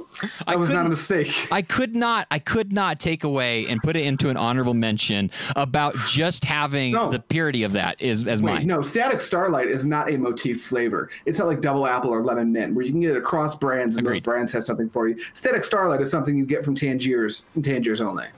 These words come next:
Speaker 2: 'Cause on top of the flavor profile that you get from Static Starlight, you're also getting that Tangiers motif strip molasses flavor.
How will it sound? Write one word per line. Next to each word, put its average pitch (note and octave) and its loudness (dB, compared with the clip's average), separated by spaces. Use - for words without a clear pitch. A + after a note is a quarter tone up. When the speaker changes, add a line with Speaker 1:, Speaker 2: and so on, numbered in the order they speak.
Speaker 2:
'Cause G3 0
on G#3+ 2
top A3+ 2
of F3 0
the D3+ 2
flavor G#3+ 0
profile D3 0
that C#3 0
you C3+ -2
get E3+ 0
from E3 0
Static B2 0
Starlight, B2 0
you're E3+ 2
also F#3+ 2
getting D3+ 2
that B2+ -2
Tangiers D3 0
motif C3+ 0
strip D#3+ 0
molasses C3+ 0
flavor. B2+ -2